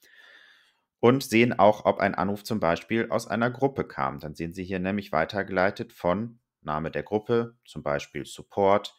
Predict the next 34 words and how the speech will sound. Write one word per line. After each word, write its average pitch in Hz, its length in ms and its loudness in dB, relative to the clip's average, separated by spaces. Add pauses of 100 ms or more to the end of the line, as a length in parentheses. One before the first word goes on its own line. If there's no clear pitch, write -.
(160)
oder 69 200 -10
Sales 87 600 -2 (300)
oder 80 240 -8
Ähnliches. - 600 -14 (1200)
In - 100 -6
der 104 100 4
Sprachmailbox 107 1160 0
sehen 107 200 -2
Sie 95 140 -6
Ihre 85 200 -4
Mailbox-Nachrichten. 139 1300 -6 (420)
Das - 180 -10
heißt, 98 220 0
wenn 92 100 -2
Sie 95 80 -6
die 92 80 -6
Mailbox 90 680 -4 (240)
konfiguriert 85 580 -8
und - 80 -14
aktiviert - 560 -4
haben, 95 400 -6
wie - 60 -16
das - 200 -10
geht, 90 260 -6
sehen 85 220 -8
Sie 82 80 -8
in 78 80 -8
einem 76 280 -8
anderen 87 360 -2
Video 73 200 -8
der 71 120 -8
Playstyle 73 440 -10
Academy, 73 580 -10 (440)
dann 131 360 2